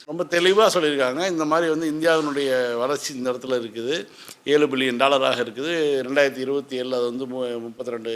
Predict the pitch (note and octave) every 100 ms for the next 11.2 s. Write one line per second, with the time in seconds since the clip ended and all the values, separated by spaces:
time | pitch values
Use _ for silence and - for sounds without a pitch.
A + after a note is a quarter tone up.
0 | A#2 C3 D#3 D3 A#2+ A2 B2 B2+ A2+ A#2
1 | A#2 A2+ A2 A2 A#2+ A#2 G#2+ G#2 A2+ G#2
2 | A2 - - _ - F#3+ A3 G#3 G3+ F#3
3 | D#3+ F#3 G#3 G3 E3+ D3 C#3+ C3 B2 B2+
4 | C#3+ B2+ A2+ A2 A2 G#2 - - _ -
5 | D#3+ F#3 E3+ D#3 C3 B2 C#3 D3+ C#3+ B2
6 | B2+ A#2+ A#2 B2 A2+ A2 B2 D3+ E3+ G3+
7 | G3+ - _ - _ - D#3 D#3 D3 D3
8 | D3 C#3+ E3+ F#3+ G#3 F#3+ E3+ F3 D#3+ E3
9 | D#3 C3+ C3+ B2 C3 A2+ D#3 D#3+ D3+ D3+
10 | D3 C#3 C#3 C#3 C3+ C#3+ C#3+ C3+ C3+ C3+
11 | B2+